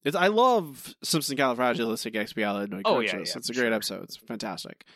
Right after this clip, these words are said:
Speaker 1: Love Sherry Bobbins. Is this episode part of the canon, though?
Speaker 2: I'm gonna have to say <sighs> There's no consequences if this episode is kicked out of the canon. There's no long-lasting effects,
Speaker 1: I mean, she
Speaker 2: uh,
Speaker 1: dies.
Speaker 2: of it being gone.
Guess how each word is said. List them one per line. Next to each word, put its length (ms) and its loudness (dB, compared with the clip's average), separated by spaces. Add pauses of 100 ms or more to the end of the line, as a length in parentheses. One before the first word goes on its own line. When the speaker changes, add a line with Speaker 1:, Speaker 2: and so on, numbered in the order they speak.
(140)
Speaker 1:
Love 140 0
Sherry 180 0
Bobbins. 400 -6 (480)
Is 760 2 (460)
this 180 -4
episode 220 -4
part 140 -8
of 100 -20
the 40 -12
canon, 300 -4
though? 160 -20 (580)
Speaker 2:
I'm 200 2
gonna 160 2
have 300 0
to 80 -10
say 640 2 (760)
<sighs> 480 -8
There's 200 -2
no 140 4
consequences 840 0
if 100 -4
this 100 -6
episode 380 -2
is 120 -6
kicked 180 -6
out 80 2
of 60 -8
the 60 -6
canon. 160 -2
There's 180 -2
no 140 2 (340)
long-lasting 920 0
effects, 840 -10 (220)
Speaker 1:
I 40 0
mean, 100 2
she 140 -6
Speaker 2:
uh, 40 -10
Speaker 1:
dies. 400 2
Speaker 2:
of 140 0
it 160 -2
being 220 -12 (100)
gone. 80 -20